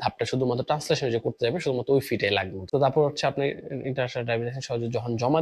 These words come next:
দিবেন, জমা দিলে হচ্ছে আমি প্রত্যেকটাই ডেসক্রিপশন বক্সে লিংক দিয়ে দিব, কখন কিভাবে কোথায় যেতে হবে। আর ডেসক্রিপশন বক্সটা আপনারা অবশ্যই চেক করবেন। আপনি পরবর্তী চাইলেও যদি অন্য কোনো কান্ট্রিতে আপনি যদি মুভ করেন, সেক্ষেত্রে কিন্তু আপনার জন্য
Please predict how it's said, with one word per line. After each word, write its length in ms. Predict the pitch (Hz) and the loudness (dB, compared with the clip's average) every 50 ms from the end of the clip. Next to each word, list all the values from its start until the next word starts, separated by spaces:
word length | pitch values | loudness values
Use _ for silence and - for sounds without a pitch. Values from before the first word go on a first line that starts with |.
| 156 | 2
দিবেন, 260 | 143 120 - 240 247 185 | 0 -2 -4 -4 -4 -4
জমা 220 | 147 127 120 120 113 120 | -4 -4 -2 -2 -2 0
দিলে 160 | 117 120 123 117 | 0 0 0 -2
হচ্ছে 160 | 110 - - | -2 -4 -6
আমি 140 | 127 120 117 - | -6 -6 -6 -6
প্রত্যেকটাই 500 | - - _ - 180 165 - - 156 165 | -6 -6 _ -2 -2 0 2 2 2 4
ডেসক্রিপশন 520 | 160 139 135 - - - 139 - - 131 120 | 2 0 -2 -4 -6 -10 -8 -6 -4 -2 -2
বক্সে 240 | 117 113 - - | -4 -4 -2 0
লিংক 320 | 127 113 120 127 135 139 139 | 0 2 2 2 4 4 6
দিয়ে 140 | 147 147 143 | 6 6 6
দিব, 180 | 131 131 120 160 165 - | 4 2 -2 -2 -4 -4
কখন 200 | 143 - - 131 127 127 135 _ _ _ - - - - - _ _ - | -4 -4 -4 -8 -10 -10 -12 _ _ _ -20 -20 -20 -20 -20 _ _ -2
কিভাবে 280 | 131 123 117 107 113 | 0 0 0 0 -2
কোথায় 260 | 110 - 113 - 110 | -2 -2 -2 -2 0
যেতে 240 | 110 120 120 - - 120 | 0 0 0 0 -2 -4
হবে। 200 | 113 101 101 - - - | -2 -2 -2 -2 -4 -2
আর 140 | - 110 107 104 113 | -2 -2 -2 0 -2
ডেসক্রিপশন 500 | 123 - - - 143 135 - - 131 113 | -4 -4 -4 -4 -4 -2 0 0 0 2
বক্সটা 300 | 107 101 - - - - | 0 0 -2 -4 -6 -6
আপনারা 240 | 107 - 113 110 107 | -6 -6 -4 -2 -2
অবশ্যই 260 | 107 123 127 - 147 - | 0 0 0 -2 -2 -4
চেক 160 | - 139 - | -4 -4 -4
করবেন। 300 | - 135 131 117 202 302 330 - - _ _ | -2 -2 0 0 -2 -4 -4 -6 -12 _ _
আপনি 220 | - - - 113 113 | -10 -4 -2 -2 0
পরবর্তী 500 | - - 135 139 139 147 151 - - 151 | 2 4 4 4 4 2 0 -2 -2 -2
চাইলেও 320 | - 131 131 131 127 127 127 | 0 0 2 2 2 2 2
যদি 200 | 131 127 131 131 120 | 0 0 0 0 2
অন্য 120 | 131 147 165 160 - | 2 2 0 0 0
কোনো 120 | 147 127 | -2 -4
কান্ট্রিতে 320 | - 120 113 107 104 - 107 | -4 -4 -4 -4 -4 -4 -6
আপনি 120 | 92 - 104 104 | -6 -4 -4 -4
যদি 100 | 104 104 104 | -2 -2 0
মুভ 100 | 131 170 - - - | 0 0 -2 -2 -4
করেন, 160 | 120 107 104 | -4 -4 -4
সেক্ষেত্রে 360 | - - 117 107 - 98 - 110 | -6 -6 -8 -8 -10 -10 -12 -10
কিন্তু 140 | 110 104 104 | -8 -8 -8
আপনার 140 | - - 101 104 | -10 -10 -12 -10
জন্য 120 | 104 101 | -10 -10